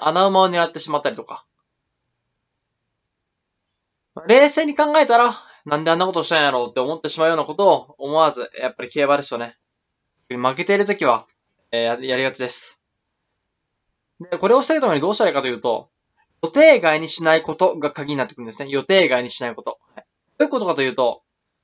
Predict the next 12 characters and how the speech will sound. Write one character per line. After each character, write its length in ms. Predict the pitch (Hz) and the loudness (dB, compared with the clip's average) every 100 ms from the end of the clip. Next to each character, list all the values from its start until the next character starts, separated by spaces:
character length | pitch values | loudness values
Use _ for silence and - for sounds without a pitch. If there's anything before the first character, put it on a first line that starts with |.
| _ _ _ _ _ _ _ _ _ _ _ - | _ _ _ _ _ _ _ _ _ _ _ -4
あ 80 | 254 | 4
と 60 | |
は、 220 | 226 160 147 | 6 6 6
え 100 | 147 | 4
ー、 60 | |
競 180 | 147 165 | 2 2
馬 180 | 156 156 | 4 4
を 80 | 151 | 4
予 80 | |
想 260 | 143 165 160 | -2 -2 -2
し 80 | - | 0
て、 340 | 170 131 110 | 2 2 0